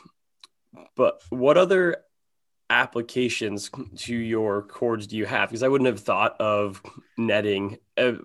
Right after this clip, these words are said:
obviously makes a ton of sense, but I would have thought about that in a different scope.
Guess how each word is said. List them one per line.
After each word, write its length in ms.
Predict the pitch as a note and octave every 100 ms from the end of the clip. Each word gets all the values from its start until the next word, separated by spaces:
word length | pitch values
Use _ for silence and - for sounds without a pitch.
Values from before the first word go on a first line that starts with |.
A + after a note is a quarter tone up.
| -
obviously 260 | A2 A#2 A#2
makes 160 | A2
a 40 | -
ton 100 | G2+
of 80 | F#2+
sense, 320 | C3+ C3+ C3+
but 160 | -
I 80 | G2+
would 80 | G#2+
have 140 | G#2+
thought 180 | - G#2
about 220 | G2 G2
that 140 | G#2 F2+
in 60 |
a 60 | G#2
different 340 | F#2+ G2+ G#2
scope. 460 | E2+ - G#2+ G#2 -